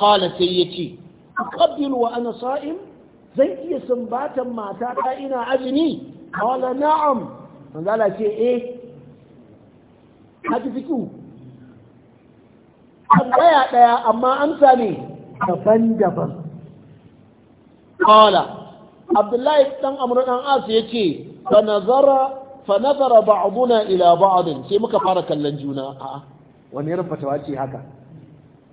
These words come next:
An gane? Yanzu muna kallon juna, manzo Allah ya kalle mu, ya ga muna kallon juna, wato ba mu gane wannan tambayar ba ko? Fa qala Rasulullahi sallallahu alaihi wasallam, sai manzon Allah,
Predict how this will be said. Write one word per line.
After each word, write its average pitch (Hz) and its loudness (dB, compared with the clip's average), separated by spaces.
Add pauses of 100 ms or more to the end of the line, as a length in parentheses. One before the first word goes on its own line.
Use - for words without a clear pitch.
(440)
An 220 0
gane? 269 2 (140)
Yanzu 214 0
muna 302 2
kallon 208 0
juna, 202 0 (260)
manzo 185 0
Allah 233 4
ya 220 4
kalle 202 4
mu, 202 -2
ya 190 2
ga 202 2
muna 220 4
kallon 180 -4
juna, 175 -4
wato 170 0 (640)
ba 170 -4
mu 175 -4
gane 226 4
wannan 202 0
tambayar 156 -4
ba 151 -2
ko? 226 6 (1500)
Fa 160 2
qala 220 6
Rasulullahi 185 0
sallallahu 165 0
alaihi 147 -4
wasallam, 151 -4 (520)
sai 208 2
manzon 180 -2
Allah, 180 -2